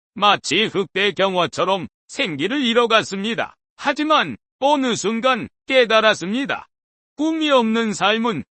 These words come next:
얼마나 공허한가를 꿈을 잃은 순간부터 나는 삶의 주인공이 아니라 그저 엑스트라처럼 살아왔다는 것을,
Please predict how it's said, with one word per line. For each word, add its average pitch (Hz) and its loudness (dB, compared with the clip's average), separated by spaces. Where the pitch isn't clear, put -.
얼마나 131 2
공허한가를 208 0
꿈을 233 0
잃은 220 -2
순간부터 196 -2
나는 240 0
삶의 208 -2
주인공이 226 -2
아니라 220 0
그저 262 2
엑스트라처럼 180 0
살아왔다는 233 2
것을, 220 -2